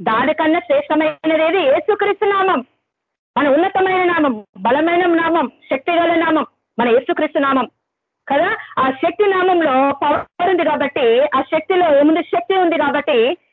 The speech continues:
ఆయన ఏం చేసినట్ట, ఆయన కుడి చేయి పట్టుకోగానే లేవనెత్తినప్పుడు వెంటనే వాడు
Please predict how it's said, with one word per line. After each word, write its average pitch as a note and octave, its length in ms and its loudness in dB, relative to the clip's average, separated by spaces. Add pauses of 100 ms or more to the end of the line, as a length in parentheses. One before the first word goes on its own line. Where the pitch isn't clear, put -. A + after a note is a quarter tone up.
(120)
ఆయన D4 220 0
ఏం C#4+ 400 -2
చేసినట్ట, E4 400 0 (500)
ఆయన A#3+ 140 2
కుడి E4 220 -2
చేయి F#4 260 0
పట్టుకోగానే D#4+ 440 0
లేవనెత్తినప్పుడు C#4+ 1700 0
వెంటనే C#4+ 480 0
వాడు B3+ 240 -2